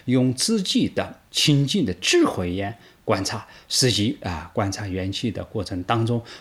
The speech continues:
会发现，啊，的的确确这些都是呢，成了一种辛苦。那么在这个地方呢，就我们，啊，有些道友想，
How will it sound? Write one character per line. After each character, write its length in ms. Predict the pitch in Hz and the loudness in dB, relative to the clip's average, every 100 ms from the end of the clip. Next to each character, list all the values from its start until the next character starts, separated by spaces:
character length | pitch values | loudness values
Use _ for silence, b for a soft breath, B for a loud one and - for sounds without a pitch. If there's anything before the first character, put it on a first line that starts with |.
| B | B
会 220 | - 92 | -4 -4
发 240 | - 113 | 0 -2
现， 200 | - - - | -2 -8 -10
啊， 120 | 85 | -12
的 160 | - 101 | -4 -4
的 100 | 85 | -4
确 180 | - 92 | -6 -6
确 220 | - - | -6 -8
这 100 | - | -8
些 180 | 95 92 - | -10 -10 -4
都 180 | 151 160 | 2 2
是 140 | 156 95 | 2 -2
呢， 160 | 90 | -4
成 200 | 87 101 87 | -4 -6 -4
了 80 | |
一 40 | 85 | -6
种 260 | - 92 90 | -6 -6 -6
辛 320 | - 123 113 | -4 0 0
苦。 220 | 117 - - B B B B - | -2 -8 -10 B B B B 0
那 100 | 196 | 2
么 80 | |
在 160 | 208 226 | 4 2
这 260 | 226 339 330 | 4 4 4
个 80 | |
地 160 | 147 160 | 4 4
方 240 | 120 107 | 4 2
呢， 220 | 101 110 110 B B | 2 0 -4 B B
就 140 | - 113 | -4 0
我 160 | 95 | 0
们， 340 | 92 104 113 - | 0 0 -2 -2
啊， 180 | 90 85 | -6 -4
有 120 | 87 | -2
些 140 | 95 | -2
道 240 | 92 107 95 | -2 -2 0
友 80 | 101 | 0
想， 420 | - 85 82 | 0 -2 -2